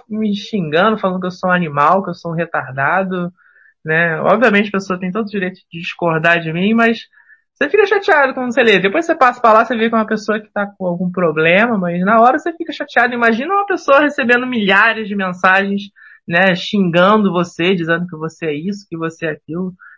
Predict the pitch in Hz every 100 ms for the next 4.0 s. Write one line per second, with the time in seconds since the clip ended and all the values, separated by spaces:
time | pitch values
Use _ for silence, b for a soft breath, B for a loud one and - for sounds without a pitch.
0 | B _ 170 170 170 151 139 _ _ _
1 | _ _ _ - 175 185 180 202 196 202
2 | 247 240 214 202 185 165 156 - - 87
3 | - - _ - - 143 139 135 131 -